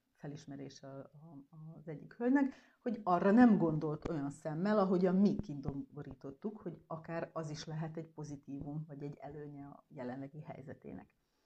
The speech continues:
A könyvet nem csak azért javaslom, mert a brief, ö, vagy nem csak azért javaslom, mert gyerekeknek szól, vagy gyerekekkel való coachingról szól, hanem azért is, mert egy szülők rész is van, tehát azoknak a közül-, közületek, akik, ö,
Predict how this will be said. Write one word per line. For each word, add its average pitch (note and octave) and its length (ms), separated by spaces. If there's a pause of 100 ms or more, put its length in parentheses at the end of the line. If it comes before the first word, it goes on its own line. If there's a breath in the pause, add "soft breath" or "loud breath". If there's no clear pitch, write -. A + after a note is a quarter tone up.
(1800 soft breath)
A F3+ 280 (1200)
könyvet C4+ 340
nem A#3 160
csak G#3+ 180
azért E3 260
javaslom, D3+ 560
mert D3+ 280
a D3+ 60
brief, C#3 280 (720 loud breath)
ö, - 80 (420)
vagy E3+ 140
nem A#3 120
csak A3 140
azért F3+ 140
javaslom, E3+ 300
mert D#3 120
gyerekeknek D3+ 640
szól, G#3 500 (360 soft breath)
vagy D3+ 200
gyerekekkel C#3+ 760
való C#3+ 260
coachingról D3+ 880
szól, A3 420 (420 loud breath)
hanem F#3+ 320
azért G#3+ 280
is, F#3 100
mert D#3 240
egy D#3 100
szülők D3+ 460
rész D#3+ 340
is E3 180
van, F3+ 220
tehát D#3 200
azoknak D3 420
a - 180
közül-, D3+ 400
közületek, C#3+ 560
akik, - 440
ö, - 100